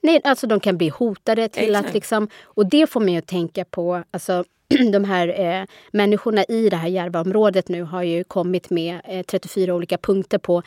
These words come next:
Speaker 1: vad de känner behöver göras för att få ett slut på det här. Och sen har ju även regeringen och andra, eh,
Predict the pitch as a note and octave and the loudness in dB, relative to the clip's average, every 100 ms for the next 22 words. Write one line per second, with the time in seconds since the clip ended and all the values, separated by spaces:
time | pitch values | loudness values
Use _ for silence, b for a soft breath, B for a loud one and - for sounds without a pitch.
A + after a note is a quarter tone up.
0 | B B F#3+ F3 A3 G3+ F3 - - F3 | B B 0 4 4 4 -2 -8 -6 -4
1 | E3 E3 E3 E3+ E3+ E3+ E3+ F3+ E3 F#3 | -2 -4 -4 -2 -2 -2 0 0 0 -2
2 | E3+ - - - _ - - E3+ E3+ - | -4 -6 -16 -20 _ -16 -6 -4 -4 -4
3 | F#3 - - A#3+ - - D#3+ C#3+ C#3 D3 | -6 -6 2 2 2 -4 -4 -4 -6 -8
4 | G3 B B B G3 G3+ F#3+ F#3 F3 E3+ | -10 B B B -6 0 2 2 2 0
5 | E3 F3 F#3 G3+ A3+ A3 G#3 G#3+ G#3 G#3 | -2 -2 0 2 4 4 4 4 2 0
6 | - F3+ - - E3 D#3+ E3+ E3 E3 b | -2 -6 -6 -8 -6 -6 -4 -6 -8 b
7 | b b F3+ D#3+ E3 | b b -4 -2 -6